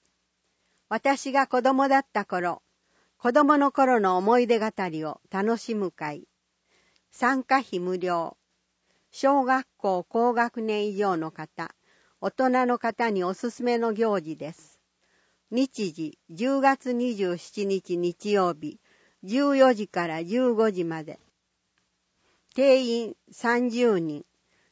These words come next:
当日先着順。出演、エッセイ昔話教室受講生の皆さん。二つ目、第二十二回図書館フェスティバル。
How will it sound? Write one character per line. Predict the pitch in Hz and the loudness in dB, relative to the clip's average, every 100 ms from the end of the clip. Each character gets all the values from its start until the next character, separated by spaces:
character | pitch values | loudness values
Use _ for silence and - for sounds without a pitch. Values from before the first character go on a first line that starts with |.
| _ | _
当 | 247 262 247 | 2 4 2
日 | 233 - 214 208 | 0 -6 -12 -4
先 | 233 247 233 | 0 0 0
着 | 240 226 226 | -2 -2 -4
順。 | 190 214 202 - _ _ _ _ _ _ | -2 -2 -4 -8 _ _ _ _ _ _
出 | - 247 233 254 247 | -8 -6 -6 -2 0
演、 | 220 208 - _ _ _ _ | 2 -2 -8 _ _ _ _
エ | 254 | 2
ッ | 285 | 2
セ | - 226 196 | 2 2 2
イ | 180 | 0
昔 | 196 247 254 233 | 0 0 0 2
話 | 240 240 233 - | 2 2 0 -4
教 | - 226 202 | -2 0 0
室 | - - 175 - | -2 -12 -10 -10
受 | 175 208 | -6 -6
講 | - 277 277 | 4 6 6
生 | - 214 185 | 4 0 0
の | 170 | -2
皆 | 165 175 196 | -2 -2 -2
さ | - 170 | -4 -8
ん。 | 156 220 311 _ _ _ _ _ _ _ _ _ _ _ _ _ _ | -8 -12 -20 _ _ _ _ _ _ _ _ _ _ _ _ _ _
二 | - - 247 | -6 0 0
つ | - 247 | 0 -4
目、 | 233 226 - _ _ _ _ _ _ _ - | -2 -2 -4 _ _ _ _ _ _ _ -4
第 | 214 269 226 170 | 2 4 4 -2
二 | 208 262 214 | -2 -2 0
十 | 208 180 | 0 0
二 | 180 185 | -4 -4
回 | 220 196 170 - | -2 -2 -2 -6
図 | 226 | -4
書 | 220 269 | 2 2
館 | - 262 247 | 4 2 2
フ | 269 | 0
ェ | 269 | 0
ス | - | -2
テ | 190 | -6
ィ | |
バ | 151 147 | -4 -10
ル。 | - | -12